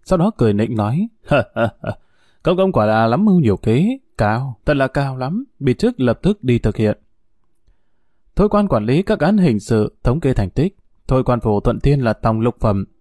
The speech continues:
thôi quan các nơi khác đều là chính thất phẩm. Chức vụ của họ tương đương với chánh án tòa án, đội trưởng đội cảnh sát hình sự kiêm cục trưởng cục kiểm toán. Thực ra với một huyện nhỏ như vậy mà nói, chỉ cần thiết lập tuần kiểm ty,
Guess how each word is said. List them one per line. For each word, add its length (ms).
thôi 120
quan 160
các 160
nơi 120
khác 320
đều 180
là 240
chính 200
thất 180
phẩm. 260
Chức 140
vụ 140
của 160
họ 160
tương 220
đương 240
với 340
chánh 160
án 180
tòa 240
án, 200
đội 160
trưởng 240
đội 200
cảnh 160
sát 200
hình 140
sự 400
kiêm 280
cục 240
trưởng 320
cục 160
kiểm 160
toán. 300
Thực 140
ra 120
với 100
một 160
huyện 180
nhỏ 140
như 160
vậy 120
mà 140
nói, 360
chỉ 100
cần 180
thiết 200
lập 220
tuần 160
kiểm 200
ty, 220